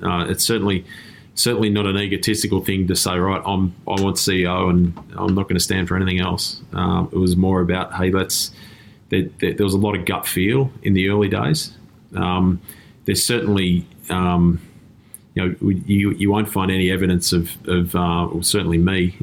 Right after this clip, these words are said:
Uh, I think most people in the industry back in two thousand eleven saying, "This is gonna be in the iPhone one day." Um, uh, but it, it, it, it's just about, you know, being able to, um,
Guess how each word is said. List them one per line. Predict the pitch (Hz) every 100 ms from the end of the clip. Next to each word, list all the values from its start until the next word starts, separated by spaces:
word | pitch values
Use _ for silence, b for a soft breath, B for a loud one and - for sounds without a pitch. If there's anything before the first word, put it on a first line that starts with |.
| -
Uh, | 92 90 87
I | 92
think | 90 80
most | 98 -
people | 101 87
in | 85
the | 92
industry | 101 104 87
back | 85 90 -
in | 85
two | - 90
thousand | 92 85
eleven | 85 92 92
saying, | 85 90 87 87
"This | 95 -
is | 90
gonna | 92
be | 90 90
in |
the | 87
iPhone | 87 92 - 95 90
one | 90 87
day." | 90 117 B B B B B
Um, | 87 92 92 92 92 90 - - - _ _ - - - -
uh, | 90 90 90 90 - - - -
but | 98 95 - - -
it, | 101 101 -
it, | - 101 95 - - -
it, | - - 95 - - - -
it's | 101 -
just | - 110 110
about, | 92 95 90 -
you | 90
know, | 87
being | 98 95
able | 98 95 92
to, | - 92 90 87 85 B B B -
um, | 92 87 87 87 87